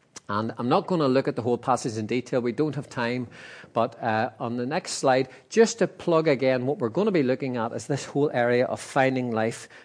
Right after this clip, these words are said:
through faith. I wanna read Hebrews eleven, just verses one and two, and then I wanna say one or two wee quick things about it.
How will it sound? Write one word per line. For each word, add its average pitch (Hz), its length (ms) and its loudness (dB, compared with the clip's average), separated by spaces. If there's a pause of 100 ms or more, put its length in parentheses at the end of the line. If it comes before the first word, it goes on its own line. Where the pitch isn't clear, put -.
through 123 300 0
faith. - 580 -2 (720)
I 156 40 4
wanna 240 220 8
read 196 220 10
Hebrews 165 300 4
eleven, 156 320 8
just 156 300 0
verses 165 360 4
one 156 260 4
and 190 160 2
two, 123 400 2 (380)
and 120 160 -2
then 135 140 2
I - 20 0
wanna 131 200 2
say 120 240 2
one 127 220 -2
or 143 80 -2
two 131 200 -2
wee 113 120 0
quick - 280 -4
things 110 260 0
about 87 260 0
it. - 100 -6